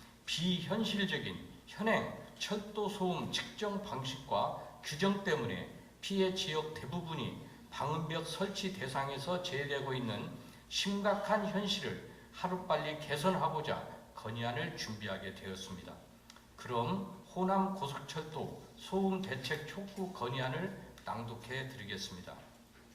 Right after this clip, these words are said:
호남 고속철도 소음 대책 촉구 건의안. 지난 사월 이 일 호남 지역 경제 활성화 등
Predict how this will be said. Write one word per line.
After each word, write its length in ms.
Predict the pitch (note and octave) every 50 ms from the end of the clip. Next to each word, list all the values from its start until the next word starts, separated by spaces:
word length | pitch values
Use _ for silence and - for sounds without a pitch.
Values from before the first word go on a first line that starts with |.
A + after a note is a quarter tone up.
| - - - - - - - - - - - - - - - C4 C4+ - -
호남 360 | F3+ G3 G3+ G#3 G#3+ A3 A3
고속철도 680 | G#3+ - F3 E3+ F#3+ - - - F#3 F3+ - - G3 F#3
소음 400 | F#3 - - G3+ G3+ G3 F#3+ F#3+
대책 420 | F#3 D#3 - - G3 F#3+ F#3+ -
촉구 500 | - - A3+ A3 - - - A3 G#3+ -
건의안. 360 | - - A#2+ A2+ A2 G#2 - - - - - - - - - - - - -
지난 340 | - - F#3 G3 G3 G3+ G3+
사월 460 | - - F#3 F#3 F3+ F#3 F#3 F#3 F#3
이 260 | - E3 D#3+ C3 B2
일 300 | B2 C#3+ D3+ - - - - - - - - -
호남 300 | G3 G#3 G#3 G#3 G3 G3+
지역 260 | G#3 G#3 G#3 G3 -
경제 320 | - D#3 E3 F3+ F3+ G3
활성화 540 | F#3+ F3+ - E3+ E3+ - - E3 D#3 D#3 C#3
등 260 | B2 A#2 - F3+ -